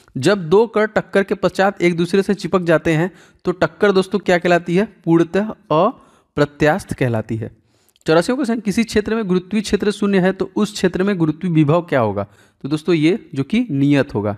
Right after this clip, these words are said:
नियम नहीं नियत होगा, कांस्टेंट। पचासीवाँ क्वेश्चन देखिए दोस्तों, जब क्यू आवेश, अ, प्लस जो है आवेश को कम विभव वाले बिंदु से अधिक विभव वाले बिंदु में ले जाया जाता है तो उसकी ऊर्जा पर क्या प्रभाव पड़ेगा?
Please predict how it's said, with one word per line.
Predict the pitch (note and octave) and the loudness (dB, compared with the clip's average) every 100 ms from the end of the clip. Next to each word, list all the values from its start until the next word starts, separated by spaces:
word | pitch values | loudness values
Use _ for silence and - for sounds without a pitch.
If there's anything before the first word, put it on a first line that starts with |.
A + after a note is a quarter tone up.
| - | -4
नियम | B2 B2+ C3 | -2 -2 -2
नहीं | C#3+ | -2
नियत | E3+ C3 A#2+ A2+ | 0 0 0 -2
होगा, | G2+ | -4
कांस्टेंट। | G2 A2+ A2+ A#2 G#2 - - - - - | -2 -4 -4 -6 -8 -10 -20 -20 -8 0
पचासीवाँ | E3 F3+ A#3 | 2 2 0
क्वेश्चन | B3 A#3 | 0 0
देखिए | A3 | 0
दोस्तों, | A3 A3 A#3 B3+ D#3 | -2 -2 -2 -4 -4
जब | D3+ G3+ G3 - - | 0 0 0 -10 -10
क्यू | - G#3+ A#3+ - | 0 0 0 0
आवेश, | D#3 D#3+ F#3+ G#3+ - _ _ _ _ _ - | 2 4 2 0 -4 _ _ _ _ _ -4
अ, | C3+ C3 | 0 0
प्लस | A#2+ F#3+ G#3 - - | 2 0 0 -4 -12
जो | D3+ D#3+ | -4 0
है | F3 F#3 | 0 -2
आवेश | C#3+ D3 F3+ F#3+ | 0 2 0 -2
को | G#3 | -6
कम | G3+ F3+ G#3 A3+ - _ - | -2 -2 -2 -6 -14 _ -4
विभव | C#3+ D3 F#3+ | 0 2 2
वाले | F#3+ F#3 F#3+ | 2 2 0
बिंदु | D#3+ D#3 F#3 | -2 -2 -4
से | G#3 - | -4 -2
अधिक | D3 D3+ A#3 D#3 | 0 2 0 0
विभव | D#3+ E3 | 0 4
वाले | E3 E3 | 4 2
बिंदु | D#3+ D#3+ E3+ | 0 0 0
में | E3+ | 0
ले | D3+ | 2
जाया | D#3 | 2
जाता | D3+ D3 | 2 0
है | E3 | -4
तो | |
उसकी | E3+ - | -6 -8
ऊर्जा | F3 E3 D3 F3 | -6 -4 0 0
पर | F3 | -2
क्या | D#3+ D#3 | -4 -2
प्रभाव | D3+ D#3 | 0 0
पड़ेगा? | D3 D3 | 0 0